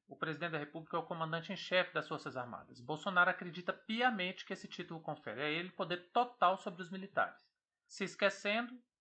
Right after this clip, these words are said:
que a obediência que os militares devem não é uma pessoa, e sim, em primeiro lugar, a Constituição,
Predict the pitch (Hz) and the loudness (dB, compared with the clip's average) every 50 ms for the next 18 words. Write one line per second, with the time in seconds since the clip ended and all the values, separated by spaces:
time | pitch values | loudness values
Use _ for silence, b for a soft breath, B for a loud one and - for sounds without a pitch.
0 | _ - - - 170 160 156 151 - - - - 151 160 156 151 165 160 135 156 | _ -14 -10 -6 -4 -4 -4 -4 -6 -2 4 4 6 6 6 2 0 -2 -2 0
1 | 160 175 214 254 285 269 - 233 - - 175 156 170 156 151 147 - 135 123 123 | 0 2 2 2 0 0 -4 -6 -6 -6 -6 -6 -4 -6 -4 0 2 2 2 2
2 | 117 113 113 123 139 160 175 170 135 123 117 113 117 127 143 170 180 175 160 175 | 0 -4 0 4 6 6 6 4 4 0 -8 -10 -8 -2 2 2 2 2 4 2
3 | 202 220 226 214 214 180 165 - - - 151 143 117 117 117 - - - 180 180 | 4 4 2 2 0 -4 -8 -8 -8 -12 -10 -8 -6 -6 -8 -8 -8 -8 -8 -6
4 | - - - - 151 254 233 165 - - 165 160 - - 220 208 196 185 180 190 | -8 -8 -4 -2 0 0 0 -2 -4 -6 -8 -6 -4 -2 -2 0 0 0 0 2
5 | 208 220 240 226 214 180 160 131 123 127 127 127 - _ _ _ _ _ - - | 0 0 -2 -4 -6 -2 0 2 4 4 4 2 -2 _ _ _ _ _ 2 2
6 | 170 170 - 175 160 - - - 190 185 175 - - - - | 2 2 2 -4 -6 -6 -8 -8 -8 -8 -8 -8 -12 -12 -14